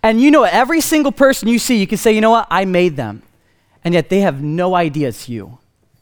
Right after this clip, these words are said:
Imagine what that must have been like for Jesus. Imagine, imagine being the God of the universe and coming down to earth, and for the first time in your life,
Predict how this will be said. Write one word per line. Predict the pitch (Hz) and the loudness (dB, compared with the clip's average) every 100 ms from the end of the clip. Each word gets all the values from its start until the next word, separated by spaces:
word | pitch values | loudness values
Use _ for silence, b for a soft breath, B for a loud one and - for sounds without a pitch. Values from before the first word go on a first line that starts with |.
| _ _ _ _ _ _ _ _ _ _ _ _ _ | _ _ _ _ _ _ _ _ _ _ _ _ _
Imagine | 165 175 190 220 190 175 | -4 0 0 0 -2 -2
what | 175 | 0
that | 196 196 | 0 0
must | 196 185 | -2 -4
have | 180 | -4
been | 180 175 | -2 0
like | 175 175 | 0 0
for | 165 | -6
Jesus. | 143 185 202 | -2 -2 0
Imagine, | 202 220 262 294 262 233 | 2 2 2 0 -4 0
imagine | 220 226 277 240 208 | 2 2 0 -2 -4
being | 156 226 262 247 | 0 0 2 0
the | 190 | -2
God | 147 190 254 | 0 2 2
of | 254 | -2
the | |
universe | 214 214 214 143 120 127 - - b b b | -2 -2 -2 -4 -8 -10 -16 -20 b b b
and | 180 165 | -4 -2
coming | 190 208 | -2 0
down | 185 180 180 | 0 0 0
to | 165 | -4
earth, | 165 151 | -4 -4
and | 147 | -6
for | 165 | -6
the | 156 | -6
first | - 180 190 | -2 -2 -2
time | 190 170 | -2 -2
in | 156 | 0
your | 160 | -2
life, | 156 135 117 - | 0 -2 -4 -14